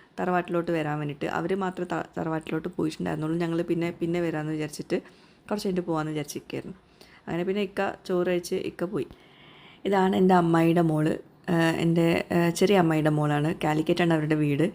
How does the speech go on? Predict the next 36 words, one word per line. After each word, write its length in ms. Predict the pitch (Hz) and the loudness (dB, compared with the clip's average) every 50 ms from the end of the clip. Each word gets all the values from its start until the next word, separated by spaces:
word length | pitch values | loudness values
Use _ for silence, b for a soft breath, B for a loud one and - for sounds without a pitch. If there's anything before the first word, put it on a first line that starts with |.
| B B B B B B B B - | B B B B B B B B -6
അപ്പോൾ 200 | 170 175 175 170 170 170 170 | -4 0 2 2 4 4 4
ഞങ്ങൾ 160 | 165 175 190 220 214 202 | 4 4 4 4 4 4
രണ്ടുപേരും 380 | 185 185 185 190 190 190 196 | 4 6 6 6 6 6 6
ഒരുമിച്ച് 360 | 185 180 170 170 175 175 - 202 | 4 4 4 2 0 2 2 4
കൂടിയിട്ടുണ്ടെങ്കിൽ 560 | 185 180 170 180 175 170 170 165 165 165 165 165 170 180 - - - | 4 4 4 4 2 2 2 2 4 4 4 4 4 2 -2 -4 -2
അങ്ങോട്ടും 280 | 180 170 170 170 170 180 | 0 2 2 2 4 4
ഇങ്ങോട്ടും 300 | 175 175 175 175 170 170 | 4 4 4 4 4 4
മിസൈൽ 340 | 170 165 - - 190 202 214 | 2 2 2 2 2 4 4
വിട്ട് 160 | 208 185 185 175 | 4 4 4 4
കളിക്കും, 380 | 170 160 156 156 - 165 160 160 | 4 4 2 0 0 -2 0 0
ഭയങ്കര 300 | 160 170 170 165 175 180 180 - | 0 0 0 0 0 0 0 0
പ്രശ്നമാണെന്നൊക്കെയാണ് 720 | 175 175 - - - 214 220 180 170 170 170 175 165 165 | -2 -4 -4 -4 -2 0 2 2 2 0 0 0 0 0
എല്ലാവരും 340 | 175 165 160 156 156 156 170 | 0 0 0 0 -2 -2 0
പറയുക. 320 | 160 151 156 151 151 147 - - - - | 0 0 0 0 -2 -2 -6 -8 -6 -2
അന്ന് 260 | 170 165 165 170 180 | 0 2 2 4 2
അങ്ങനെയായിരുന്നു. 600 | 175 160 156 160 165 170 160 151 147 175 147 156 - B B B B B B | 2 2 2 2 2 2 2 0 -2 -4 -6 -6 -8 B B B B B B
അന്ന് 220 | 165 160 165 175 180 | -2 0 0 0 0
സോഷ്യൽ 360 | 180 - 175 180 180 - 190 | 2 2 2 2 2 2 0
മീഡിയ 240 | 196 196 185 185 175 | 2 4 4 4 4
ഒന്നും 120 | 165 160 156 | 4 2 0
ഇല്ലല്ലോ. 240 | 156 156 151 156 160 | 0 0 0 -2 -4
അപ്പോൾ 140 | - - 180 180 | -4 -2 0 0
നമ്മൾ 200 | 170 170 180 190 214 214 B B B B B - | 2 2 2 0 0 -2 B B B B B 0
മാക്സിമം, 640 | 190 196 202 - - - 240 220 220 214 226 220 - - | 0 0 -2 -4 -4 -2 0 2 2 2 0 0 -2 -4
ആ, 80 | - 220 202 190 190 | -2 -2 0 0 2
എന്തെങ്കിലുമൊക്കെ 400 | 180 180 180 180 180 180 - 180 - | 2 2 2 2 0 0 -2 -4 -4
പ്രശ്നങ്ങളൊക്കെ 460 | - - - - 170 175 180 180 - 165 | -4 -6 -4 -2 0 0 0 0 0 -2
ഉണ്ടാക്കും 400 | 156 156 156 151 151 - - - - - - | 0 0 -2 -2 -2 -4 -6 -6 -6 -6 -4
ഞങ്ങൾ 180 | 165 160 160 | -2 0 2
ഒരുമിച്ച് 320 | 160 151 143 151 156 - - | 2 2 2 0 0 0 0
കൂടിയാൽ. 320 | 165 160 156 156 165 - - - B B B B B B - | 0 0 0 -2 -2 -2 -4 -8 B B B B B B -6
അപ്പോൾ 140 | 185 170 156 | -2 0 2
അവൾ 100 | 165 180 180 | 2 2 4
കാലിക്കറ്റും 480 | 185 170 165 165 165 - 175 175 185 185 185 | 2 2 2 2 2 2 0 0 0 2 2
ഞാനിവിടെ 400 | 180 170 170 175 175 165 165 160 156 | 2 4 4 4 4 4 4 2 2
അല്ലേ, 140 | 156 170 | 0 -4